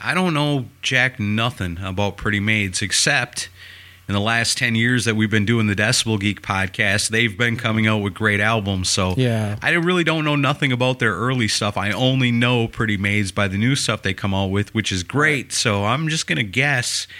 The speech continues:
Speaker 1: and say their best stuff came out a year or two ago. <laughs>
Speaker 2: Well, it's kind of a Stryper situation where it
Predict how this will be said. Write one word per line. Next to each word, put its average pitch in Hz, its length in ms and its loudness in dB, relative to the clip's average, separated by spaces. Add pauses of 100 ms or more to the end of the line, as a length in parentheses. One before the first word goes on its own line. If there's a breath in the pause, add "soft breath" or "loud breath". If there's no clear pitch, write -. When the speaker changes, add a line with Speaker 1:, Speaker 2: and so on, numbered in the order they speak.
(220 loud breath)
Speaker 1:
and 101 160 0
say 107 600 2 (460 loud breath)
their 110 240 0
best 113 260 0
stuff 104 300 0
came 107 200 0
out 101 160 -2
a 95 60 -2
year 95 220 0
or 92 40 0
two 92 240 -4
ago. 85 220 -8 (220)
<laughs> - 200 -2
Speaker 2:
Well, 160 320 2 (360)
it's 147 160 0
kind 165 200 2
of 165 80 0
a 147 60 4
Stryper 147 480 0
situation 110 800 -4
where 117 300 2
it 110 80 -2